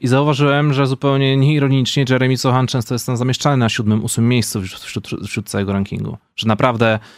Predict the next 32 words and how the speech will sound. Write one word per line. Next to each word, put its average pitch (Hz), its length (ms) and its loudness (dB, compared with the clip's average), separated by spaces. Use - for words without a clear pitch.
nie 127 80 2
jest 117 140 0
to 120 60 -2
debiutant, 107 420 2
który 104 200 0
robi 98 180 0
po - 100 -14
trzydzieści - 340 -6
punktów, 123 300 -2
jak 98 140 -4
Benedict 101 380 0
Mathurin, 101 260 0
ale, 98 340 0
ale 107 500 2
jest 127 420 0
zawodnikiem, 120 560 2
który 120 400 0
robi 117 200 2
dosłownie 117 580 0
na 117 240 0
boisku 131 440 -2
wszystko, 107 380 -4
nie? 104 200 -4
Tak - 180 -4
jak 131 100 0
Greg, 123 280 -8
Greg 143 240 -2
Popowicz, 165 320 0
Popowicz 143 380 -2
ostatnio 113 340 -8
powiedział, 104 380 -6
że, 104 300 -2